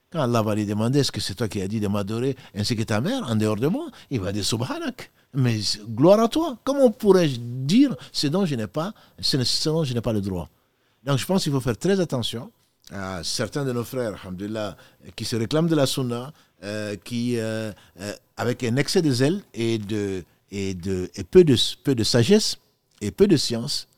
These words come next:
en train de, d'insulter ou de juger, euh, les fondateurs, paraît-il, de confréries et le reste.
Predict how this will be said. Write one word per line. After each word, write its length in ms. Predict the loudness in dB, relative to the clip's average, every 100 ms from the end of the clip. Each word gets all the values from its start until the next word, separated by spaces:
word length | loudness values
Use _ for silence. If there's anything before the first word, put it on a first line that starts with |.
| _ _ _
en 160 | -4 -2
train 240 | 0 0
de, 260 | 0 -2 -2
d'insulter 680 | -2 -4 -4 -8 -6 -2 0
ou 180 | -2 -4
de 100 | -4
juger, 680 | -4 -4 -4 -2 0 0 -4 -12 _
euh, 320 | -10 -8 -8 -10 -16 _ -12
les 120 | -10
fondateurs, 640 | -8 -6 -4 -4 -4 -4
paraît-il, 460 | -4 -6 -6 -4 -4
de 80 | -4
confréries 440 | -4 -6 -4 -4
et 120 | -4 -4
le 100 | -4
reste. 300 | -4 -4